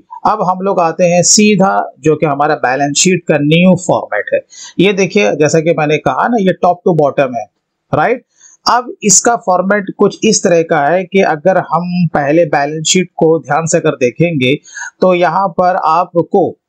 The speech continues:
दो यहाँ पर year आपको दिखेंगे, थर्टी फर्स्ट March यहाँ पर cross उन्होंने कर रखा है, लेकिन हम इसमें edit भी कर सकते हैं।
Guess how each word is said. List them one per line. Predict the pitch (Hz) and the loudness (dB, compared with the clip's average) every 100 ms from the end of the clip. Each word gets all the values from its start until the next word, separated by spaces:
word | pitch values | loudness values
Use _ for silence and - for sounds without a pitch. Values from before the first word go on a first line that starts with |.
| _ _ _ | _ _ _
दो | 127 190 220 | 0 2 2
यहाँ | 226 180 180 180 175 | 2 -2 -4 -2 -2
पर | 160 180 - _ _ - | 0 -2 -8 _ _ 0
year | 175 185 | 2 4
आपको | 180 170 190 | 0 0 0
दिखेंगे, | 151 139 131 120 | 0 0 0 0
थर्टी | 117 147 175 | 0 0 0
फर्स्ट | 170 180 170 165 | 0 0 0 0
March | 147 170 185 - _ _ _ - | 0 0 -4 -14 _ _ _ -2
यहाँ | 127 | 0
पर | 131 143 | -2 -4
cross | - 156 165 | 0 0 0
उन्होंने | 156 156 151 | 0 2 0
कर | 151 143 | 0 -2
रखा | 139 - 147 | -2 -2 -2
है, | 160 | 0
लेकिन | 147 131 151 | 0 0 0
हम | 135 139 | 0 0
इसमें | - 165 | 0 0
edit | 131 127 156 - | 0 0 -2 -2
भी | 156 | -2
कर | 156 | 0
सकते | 139 135 - 143 | -2 -4 -2 -2
हैं। | 131 | 0